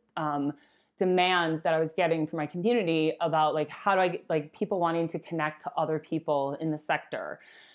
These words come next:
Um, and it came as a result of starting the events. And so, um, so wi-, my, I held the very first Women Grow networking event in Denver, Colorado in August of twenty fourteen.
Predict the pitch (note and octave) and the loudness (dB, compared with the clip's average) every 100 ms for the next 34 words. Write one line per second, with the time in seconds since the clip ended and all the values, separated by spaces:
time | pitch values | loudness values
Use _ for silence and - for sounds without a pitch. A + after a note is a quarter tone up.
0 | - - F3+ E3+ D#3 D#3 E3 - - F3+ | -12 -4 -2 0 -2 -4 -6 -6 -6 -2
1 | F3+ F3 D#3 D3+ D3+ D3+ D3+ - C#3+ D3 | -2 -2 -2 -2 -2 -4 -8 -6 -4 -4
2 | C#3 C#3 B2+ C#3 B2 - - - D#3+ D3 | -6 -6 -6 -8 -8 -18 -20 -10 -4 -4
3 | D3+ D#3 C#3+ C#3+ - D3 C#3 C#3 C#3+ - | -2 -2 0 -2 -2 -2 -2 -4 -6 -10
4 | _ - - E3 D3+ C#3+ C#3+ _ _ _ | _ -6 0 2 2 -2 -6 _ _ _
5 | _ E3+ F#3 - E3+ D#3 - F3 - F#3+ | _ -2 0 0 0 0 0 0 2 0
6 | F3+ E3 F3+ F#3+ G3 G3 F#3 F#3 F3+ F3 | 0 4 4 4 2 0 -2 -2 -2 -2
7 | E3+ E3+ E3 E3 G#3+ B3 B3 B3 B3 B3 | 0 0 0 0 0 -2 -2 -2 2 0
8 | B3 F#3 E3+ D#3 D#3+ D#3+ E3+ D#3+ D#3+ E3 | 0 -4 -2 -2 -2 -2 -4 -2 0 2
9 | F3+ G3 - _ _ _ - D#3+ - E3 | 0 -2 -8 _ _ _ -10 -8 0 2
10 | E3 E3 F3 E3+ - D#3 D3+ D#3 D#3 - | 2 -2 -6 -10 -6 -4 -4 -2 -4 -4
11 | D#3+ D3 C#3+ E3+ | -6 -4 -4 -6